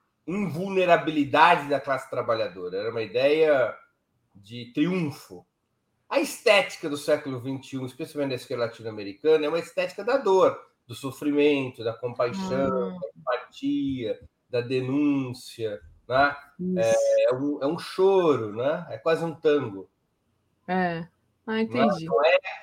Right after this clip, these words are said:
Speaker 1: não é de uma classe trabalhadora que vai destruir seu inimigo.
Speaker 2: Entendi. Então,
Speaker 1: Agora
Speaker 2: então vamos falar da estética do lançamento da campanha. Como é que você viu, é
Speaker 1: Não, eu vejo, olha, é,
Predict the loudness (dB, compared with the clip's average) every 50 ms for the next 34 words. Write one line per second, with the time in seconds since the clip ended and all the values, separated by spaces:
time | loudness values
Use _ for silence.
0 | -6 -2 0 2 4 4 4 2 0 0 0 0 0 0 0 0 0 0 -4 -4
1 | -4 -2 0 0 2 2 2 0 2 2 2 2 2 0 -4 -4 -2 -2 -2 -4
2 | -6 -12 -16 -16 -14 -8 -2 0 0 0 0 -2 -4 -4 -2 -2 -2 -4 -6 -6
3 | -8 -8 -8 -10 -12 -16 -18 _ _ _ _ _ _ _ _ _ _ _ _ _
4 | _ _ _ -8 -6 -6 -6 -6 -8 -10 -12 -12 -14 _ -20 -20 -20 2 8 10
5 | 10 10 10 10 8 8 8 10 10 10 8 8 10 12 12 12 12 12 12 10
6 | 10 8 8 8 10 12 12 10 10 6 6 8 8 10 10 10 10 10 8 8
7 | 8 8 8 8 8 8 10 8 6 6 6 4 4 4 4 2 2 2 4 4
8 | 4 4 2 0 0 4 4 4 4 4 2 2 4 6 6 6 6 2 2 2
9 | 2 4 4 4 2 0 0 -2 -4 -8 -12 -10 _ 4 8 12 12 12 12 12
10 | 12 10 10 10 10 8 4 0 -2 -4 -8 _ _ _ _ _ _ _ _ _
11 | 8 10 10 10 8 4 0 -6 -10 _ _ _ _ _ _ _ _ _ -20 -20
12 | -20 -20 -20 -20 _ _ _ 0 4 6 6 6 6 6 4 4 4 4 4 2
13 | 2 -2